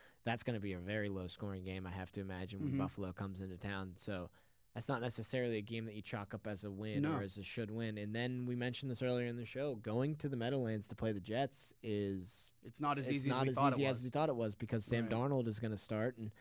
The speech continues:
Speaker 1: he seems like he's a really good starting quarterback in the N F L. He's gonna make some mistakes. He's gonna turn the ball over because he's reckless a little bit, and maybe that's something the Steelers can take advantage of. But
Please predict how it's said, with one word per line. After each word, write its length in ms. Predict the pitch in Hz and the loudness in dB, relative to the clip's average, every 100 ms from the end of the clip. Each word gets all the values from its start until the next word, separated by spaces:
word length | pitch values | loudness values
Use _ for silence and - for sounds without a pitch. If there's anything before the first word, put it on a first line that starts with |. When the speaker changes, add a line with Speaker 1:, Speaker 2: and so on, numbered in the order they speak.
| - - - - | -20 -20 -20 -2
Speaker 1:
he 140 | 123 | 0
seems 280 | - 131 117 | 2 2 4
like 100 | 113 | 4
he's 160 | 123 | 4
a 60 | 117 | 2
really 420 | 104 117 120 113 | 2 4 6 4
good 440 | 107 107 117 104 - | 2 4 4 4 0
starting 320 | 117 107 101 | 2 2 0
quarterback 520 | - 127 127 104 95 | 0 2 2 2 0
in 100 | 107 | -2
the 100 | 101 | 0
N 100 | 98 | -2
F 160 | 92 131 | -2 0
L. 100 | 120 | 0
He's 100 | 101 | 2
gonna 160 | 147 117 | 0 0
make 180 | 101 - | -2 -4
some 140 | 92 | -10
mistakes. 360 | 85 131 120 - | -4 0 0 0
He's 80 | |
gonna 120 | 117 107 | -4 0
turn 160 | 120 | 0
the 60 | 107 | 0
ball 220 | 101 101 | 0 0
over 180 | 110 104 | 0 -2
because 300 | 95 - 95 | -6 -4 -4
he's 200 | 92 90 | -4 -4
reckless 420 | 110 139 117 - | -2 0 -2 -2
a 40 | 104 | -4
little 160 | 92 | -4
bit, 220 | 82 92 78 | -4 -8 -6
and 100 | 104 | 0
maybe 160 | 107 | 0
that's 180 | 101 98 | 0 -2
something 160 | 113 101 | -4 -4
the 60 | 101 | -4
Steelers 260 | 113 98 | -2 -2
can 100 | 104 | -4
take 160 | 101 95 | -6 -6
advantage 380 | 90 113 110 101 | -4 -4 -4 -4
of. 140 | 92 - | -8 -6
But 200 | 113 | -6